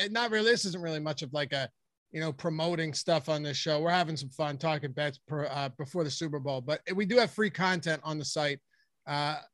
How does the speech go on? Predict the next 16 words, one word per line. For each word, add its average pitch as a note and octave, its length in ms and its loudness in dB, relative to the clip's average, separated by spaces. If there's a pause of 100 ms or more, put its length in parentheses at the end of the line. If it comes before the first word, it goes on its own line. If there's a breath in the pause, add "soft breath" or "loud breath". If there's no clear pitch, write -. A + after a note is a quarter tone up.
(120)
N G#3 220 6
B G3 200 4
A F3+ 300 6 (140)
player G3+ 360 4
rankings, F#3 520 2 (100)
N G3 140 2
H G3 180 0
L F3 140 2
player F3 240 2
projections, D#3+ 500 -2
and D#3 140 -4
M F3 160 0
M E3 100 0
A D#3 140 2
pro D3+ 240 -2
plays C#3+ 400 -2